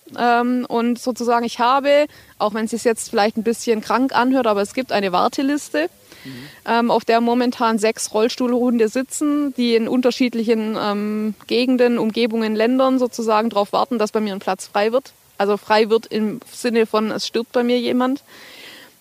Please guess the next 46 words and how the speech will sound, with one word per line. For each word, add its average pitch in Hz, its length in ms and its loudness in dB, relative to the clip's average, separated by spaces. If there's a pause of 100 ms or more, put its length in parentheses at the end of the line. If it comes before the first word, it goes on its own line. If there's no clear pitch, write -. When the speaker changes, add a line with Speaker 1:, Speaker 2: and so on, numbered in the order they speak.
Speaker 1:
Ähm, 214 380 0
aber 214 560 2
momentan 226 480 0
kann 226 180 -2
ich 220 100 -4
so 220 120 -2
nicht 208 180 -4
mehr 190 160 0
aufnehmen. 190 400 -4
Wenn 220 100 0
ich 254 60 2
jetzt 247 160 0
mehr 233 160 4
Platz - 380 0
hätte, 302 300 0
also 214 180 0
wenn 214 80 -2
ich 214 100 -6
deutlich 214 320 0
mehr 196 160 0
Wohnraum 247 460 2
hätte, 240 340 0
würde 220 180 0
ich 220 80 -2
auch 208 120 2
noch 202 100 -2
mehr 196 280 2
Hunde 208 260 0
aufnehmen. 208 480 0
Also 196 180 0
jetzt 208 180 0
rein 214 140 4
vom 208 140 -4
Management 220 500 0
her 214 240 2 (160)
hätte 214 240 0
ich - 60 -12
noch 247 160 -4
Kapazität, 240 640 -4 (560)
aber 208 360 4
jetzt 208 280 2
vom 196 140 -4
Platz - 260 -6
einfach 185 300 -8
nicht 180 180 -12
mehr. 185 140 -14